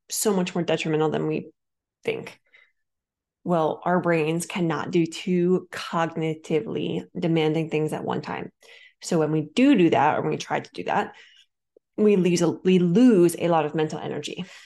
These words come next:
So there are, are three pretty big drawbacks to multitasking or attempting to. And this meaning, like,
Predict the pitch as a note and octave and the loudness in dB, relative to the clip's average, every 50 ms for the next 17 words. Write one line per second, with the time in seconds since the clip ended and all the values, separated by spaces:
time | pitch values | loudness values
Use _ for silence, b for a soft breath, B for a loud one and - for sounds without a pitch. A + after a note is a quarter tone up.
0 | B B B B B - - E3+ E3 D#3+ - - - F#3+ F#3 - - - F#3+ F#3 | B B B B B -8 -4 -2 0 0 0 -2 -2 -4 -6 -6 -6 -4 -4 -4
1 | F3+ - - C4+ C4+ D4 D4 D4 D4 C#4 C#4 C#4 C4+ C4+ C4+ - - B3+ A#3+ A#3+ | -6 -6 -6 -4 -2 0 2 2 2 2 2 2 2 0 -2 -2 -2 -2 0 2
2 | A#3 A3 A3 F3+ D#3+ - - - D3+ - - - - - - C#3+ F3+ G#3 A3+ - | 2 2 2 0 -2 -4 -4 -4 -2 -2 -2 -2 -2 -2 -2 -2 -2 -2 -4 -8
3 | - - - - - _ b b b b b b b - - - - G3+ F#3+ F#3 | -12 -18 -18 -18 -20 _ b b b b b b b -16 -8 -4 -2 0 0 0
4 | F3+ F3 E3+ E3+ E3+ E3+ E3 D#3+ D#3+ D#3 - - - _ _ _ _ _ - F3 | 0 0 0 0 0 0 0 0 -2 -2 -4 -8 -14 _ _ _ _ _ -4 -2
5 | F3 E3+ D#3+ D#3+ D3+ E3 - - - - E3+ D#3 D#3 - - D#3 D#3 - D#3 - | 0 0 0 -2 -6 -10 -10 -10 -8 -6 -6 -4 -4 -2 -2 -2 -2 -2 -2 -2
6 | E3+ D3+ C#3 - A2+ - - - - - - - - _ _ B B B B B | -4 -4 -4 -4 -8 -8 -6 -6 -6 -6 -6 -8 -12 _ _ B B B B B
7 | B B B F3 F#3 F#3+ - - - - A3 B3+ A3+ - A3+ A3+ A3 G#3+ G#3 G3+ | B B B 2 2 2 2 0 2 2 2 2 2 4 4 6 6 6 6 4
8 | F#3+ F3 D#3+ D#3 D3 - - - - | 4 2 2 2 0 -4 -6 -10 -12